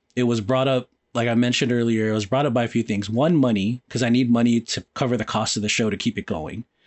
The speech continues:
But two, it was also a way for me to kind of control who was at the event in a sense, um, by being able to filter out the builds that were there.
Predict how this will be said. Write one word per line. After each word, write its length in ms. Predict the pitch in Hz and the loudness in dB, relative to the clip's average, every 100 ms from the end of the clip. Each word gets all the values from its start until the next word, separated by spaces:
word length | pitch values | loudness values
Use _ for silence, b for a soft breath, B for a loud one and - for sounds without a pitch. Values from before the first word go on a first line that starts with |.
| b b b - | b b b -2
But 220 | 131 - | -2 0
two, 560 | - - 233 202 147 147 | -2 0 2 4 2 2
it 40 | |
was 180 | 135 131 | 0 0
also 360 | - 175 214 202 | 0 0 2 2
a 40 | |
way 220 | 139 131 123 | 4 2 0
for 180 | - | 0
me 220 | 123 123 117 | 2 2 2
to 200 | - 127 | -2 -4
kind 240 | - 131 | -2 -2
of 80 | 120 | 0
control 760 | 131 113 - 127 120 120 120 - | -2 -2 0 0 2 0 -2 -6
who 220 | - 147 | -2 2
was 180 | 139 123 | 4 2
at 180 | 123 120 | 0 0
the 120 | 117 | 0
event 320 | 113 110 127 160 | 0 0 -2 0
in 140 | 160 | 0
a 20 | |
sense, 500 | - 208 233 - - _ _ _ _ _ - | 2 2 0 -2 -8 _ _ _ _ _ -2
um, 560 | 123 120 117 110 107 - 151 | 0 2 4 4 2 -2 -4
by 320 | 120 127 120 | 0 0 0
being 240 | 117 127 | 2 2
able 200 | 135 123 | 2 0
to 140 | 127 123 | -2 -4
filter 420 | - 139 - 127 | -2 -2 0 0
out 200 | 120 - | 0 -2
the 80 | 107 | -2
builds 300 | 120 113 110 | 0 -2 -2
that 160 | 107 | -2
were 120 | 104 | -2
there. 320 | 104 117 90 | -2 -2 -4